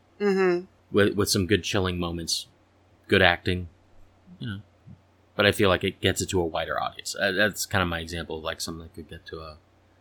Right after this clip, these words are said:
Speaker 2: a broader audience, if you will. I just feel like I'm rambling.
Speaker 1: No, you know, you're fine. So I also have two.
Speaker 2: Okay.
Speaker 1: Uh, I think I'm gonna start, so I'm gonna start with one that's probably less contentious.
Speaker 2: Okay.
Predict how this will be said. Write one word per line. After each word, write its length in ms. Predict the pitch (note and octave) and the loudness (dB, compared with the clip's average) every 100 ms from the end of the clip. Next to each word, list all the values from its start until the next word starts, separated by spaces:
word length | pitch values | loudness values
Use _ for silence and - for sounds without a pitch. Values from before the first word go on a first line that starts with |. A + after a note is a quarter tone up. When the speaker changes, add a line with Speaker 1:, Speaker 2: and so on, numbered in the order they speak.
| _ _ _ - | _ _ _ 0
Speaker 2:
a 80 | G2+ | 4
broader 440 | G2 F#2 F#2 F2 D2+ | 8 8 8 4 2
audience, 560 | E2+ F2 F2 F2 - | 2 2 -4 -6 -6
if 140 | F#2+ F2+ | -6 -8
you 80 | |
will. 180 | D#2+ - _ _ _ _ - | -10 -10 _ _ _ _ -12
I 80 | A2+ | -8
just 180 | G#2+ - | -6 -8
feel 120 | - | -8
like 140 | - - | -10 -12
I'm 100 | - | -8
rambling. 320 | G#2+ A#2 - _ _ - | -8 -8 -12 _ _ -16
Speaker 1:
No, 380 | G#3 G#3+ G#3 F#3 | -2 4 6 6
you 120 | F#3 | 4
know, 140 | F#3 F3 | 2 2
you're 180 | F3 | 0
fine. 400 | F3+ D#3+ D3 F3 F#3 _ _ | -2 -10 -12 -16 -18 _ _
So 160 | - A#3+ | 0 4
I 180 | B3+ E4 | 6 8
also 340 | G#3 G3+ G3 | 6 6 2
have 300 | E3+ D#3 - | 2 0 -2
two. 460 | - F3+ C#3 G#2 F3+ _ _ - | -4 -2 -4 -6 -14 _ _ -8
Speaker 2:
Okay. 340 | - A2+ G2+ D#3 - _ - | 0 4 4 4 -10 _ -2
Speaker 1:
Uh, 300 | G3 F#3+ F#3+ | 2 2 2
I 20 | |
think 220 | F#3 D4 | 2 2
I'm 80 | F4+ | 4
gonna 160 | E4+ D#4 | 4 4
start, 920 | - - - B3 G#3+ F3+ E3+ F#3 - | -2 -8 -8 -2 2 6 6 6 2
so 400 | - - - - _ _ _ _ _ - | -4 -4 -8 -14 _ _ _ _ _ 6
I'm 60 | |
gonna 100 | D4 | 8
start 220 | D#4 F#4 G#4 | 10 8 6
with 120 | F4+ | 4
one 240 | C4+ B3 | 4 4
that's 140 | A3+ - | 2 2
probably 400 | A#3+ G#3+ G#3 G3 | 2 4 4 4
less 340 | E3+ E3 - | 4 2 0
contentious. 1080 | - G#3 G3+ G3+ G3+ A3 G#3+ A3 - - - - | -4 -4 0 0 0 -4 -4 -2 -2 -4 -10 -12
Speaker 2:
Okay. 280 | C3 C#3 | -4 -4